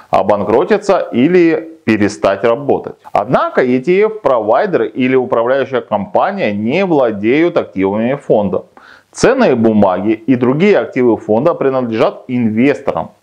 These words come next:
владеющими долями в фонде, и учитываться в депозитарии отдельно от средств провайдера или управляющей компании.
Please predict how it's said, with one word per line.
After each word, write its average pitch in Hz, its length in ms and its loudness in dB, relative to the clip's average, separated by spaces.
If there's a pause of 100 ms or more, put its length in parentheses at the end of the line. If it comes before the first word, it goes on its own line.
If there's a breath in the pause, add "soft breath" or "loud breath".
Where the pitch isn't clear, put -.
владеющими 110 920 2
долями 104 840 0 (340 soft breath)
в 117 100 -20
фонде, 107 540 0 (480 soft breath)
и 127 120 0
учитываться 151 580 0
в 117 80 -2
депозитарии 147 1040 0
отдельно 120 760 0
от 98 260 0
средств 98 500 -2
провайдера 95 640 0
или 147 280 -4
управляющей 104 640 0
компании. 101 640 -4